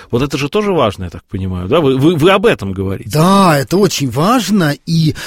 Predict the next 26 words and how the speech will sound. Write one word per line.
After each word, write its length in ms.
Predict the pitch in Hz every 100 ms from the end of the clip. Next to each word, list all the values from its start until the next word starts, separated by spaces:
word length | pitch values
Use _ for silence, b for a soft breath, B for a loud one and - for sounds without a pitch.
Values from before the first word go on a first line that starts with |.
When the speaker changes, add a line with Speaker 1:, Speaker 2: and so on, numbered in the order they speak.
| B -
Speaker 2:
э, 380 | 143 139 135 127
действительно, 680 | 120 131 - 165 165 170 143 B -
э, 480 | 120 131 131 127 123
жаль, 340 | 92 151 156
что 240 | - 147
это 180 | 127 127
иногда 400 | 120 127 113 110
игнорируется. 1080 | 107 101 123 131 208 254 240 185 - 247 214 B B -
Иной 400 | 147 139 131 127
раз 260 | 123 110 110
возникает 600 | 107 113 - 180 247 -
такое, 460 | 220 220 220 214
э, 360 | - - 170 165
мнение, 580 | 170 202 196 190 185 180
что 220 | - -
богослужение 720 | 151 151 - 175 135 175 156
всюду 680 | 156 - - 175 170 135 139
абсолютно 680 | 135 - - 143 135 120 127
будет 380 | 113 123 113 120
одинаковым, 800 | 107 120 139 175 175 165 151 139
универсальным, 880 | 113 101 104 - 143 170 151 147 113 B B
стандартным. 800 | - - 120 113 147 180 - 135
Конечно, 420 | - 107 101 -
нет. 320 | 123 185 196 B B B 107 107
Конечно, 500 | - 123 117 - 123
есть 560 | 104 107 - - -